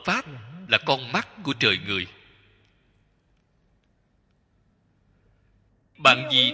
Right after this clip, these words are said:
tất cả chúng sanh được độ, sự mong cầu này là chuẩn xác. Cùng với chư Phật Bồ Tát, cùng với Long Thiên Hộ Pháp,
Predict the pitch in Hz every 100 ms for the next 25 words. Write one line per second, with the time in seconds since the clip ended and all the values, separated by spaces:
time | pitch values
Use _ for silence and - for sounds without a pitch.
0 | - 247 123 - 269 233 - 285 190 135
1 | 190 104 98 - - - _ - 160 143
2 | 180 175 127 117 113 101 - - - -
3 | _ _ _ _ _ _ _ _ _ 120
4 | 110 95 85 - 92 101 - 160 202 -
5 | - - _ _ _ _ _ _ _ _
6 | _ 160 139 135 139 160 240 269 180 156
7 | 127 - 104 - 139 98 - 135 196 -
8 | - _ _ _ 220 147 120 113 123 131
9 | 202 392 190 143 147 143 156 143 113 110
10 | -